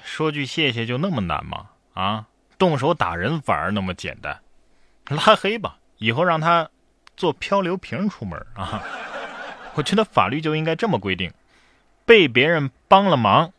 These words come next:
你不想说谢谢的，就直接打钱吧，这样我反而能反过来谢谢你。不过呢，有时候就算你付了钱，也不一定就能得到你想要的东西。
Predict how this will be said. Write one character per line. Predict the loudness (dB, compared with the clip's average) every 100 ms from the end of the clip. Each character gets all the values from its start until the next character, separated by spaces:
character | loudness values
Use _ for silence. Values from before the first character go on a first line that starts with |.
| _ _
你 | -6
不 | -2 0
想 | 0 0 -2
说 | -2
谢 | -2 0 0
谢 | 0
的， | -6 -8
就 | -8 -10
直 | -8
接 | -6 -6
打 | -6
钱 | -10 -10 -6
吧， | -6 -8 -14 -18 -16
这 | -2 2
样 | 6
我 | 4
反 | 4 2
而 | 2 2
能 | 2 -2
反 | -2 -4
过 | 0
来 | 0 0
谢 | -2
谢 | -2
你。 | -4 -4 -10 -10 -12 -12 -12 -12 -14 -14 -14 -14 -6
不 | 0
过 | 2
呢， | 2 2
有 | -2 -2
时 | -2
候 | -2 -2
就 | 0 -4
算 | -2 -2
你 | -2 -6
付 | -8 -8 0
了 | 2
钱， | 0 -4 -10 -10
也 | -6 -6
不 | -4 -2
一 | -2
定 | -2 -4
就 | -2
能 | -2 -4
得 | -2 -2
到 | -2
你 | -2 -6
想 | -6 -6 -2
要 | 0 0
的 |
东 | -4 -6 -6
西。 | -8